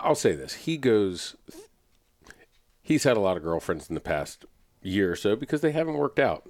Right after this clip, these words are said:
you know. They were weekend wives, I guess, for him. <laughs> Well, they come to him,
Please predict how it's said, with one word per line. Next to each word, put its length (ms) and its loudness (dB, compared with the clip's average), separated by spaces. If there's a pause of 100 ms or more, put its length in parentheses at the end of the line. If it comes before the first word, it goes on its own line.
(140)
you 120 -2
know. 300 -2
They 100 2
were 120 2
weekend 380 0
wives, 320 -2
I 60 -12
guess, 320 -18
for 120 -4
him. 180 -6
<laughs> 40 -14 (1000)
Well, 280 0 (520)
they 300 2
come 240 0
to 100 4
him, 360 -2